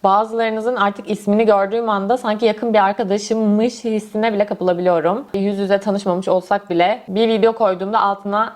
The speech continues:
sıkça yorum yapan kişileri artık gerçekten tanıyorum ve orada bir muhabbet ilerlemesi durumu söz konusu olabiliyor. Bu da benim çok hoşuma giden bir durum. Çünkü orada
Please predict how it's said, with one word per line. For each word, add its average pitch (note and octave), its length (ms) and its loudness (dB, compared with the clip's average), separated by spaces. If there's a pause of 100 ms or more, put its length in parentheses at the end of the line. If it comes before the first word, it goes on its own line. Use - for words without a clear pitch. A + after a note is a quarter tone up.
(120)
sıkça - 380 -2
yorum G3+ 320 2
yapan G#3+ 300 0
kişileri G#3 400 0
artık - 580 -2
gerçekten G#3 480 -2
tanıyorum F#3+ 600 0
ve F#3+ 260 2
orada G3 340 2
bir F#3+ 440 -2
muhabbet F3+ 440 0
ilerlemesi F#3 640 -4
durumu G#3 420 -2 (100)
söz F#3 240 -2
konusu F#3+ 240 -2
olabiliyor. F3+ 540 0
Bu F#3 80 -2
da G3 100 2
benim F#3+ 140 0
çok G3+ 160 -4
hoşuma G3+ 260 -2
giden E3+ 320 0
bir E3 60 -4
durum. F3 220 0
Çünkü G#3 280 0
orada G3+ 500 2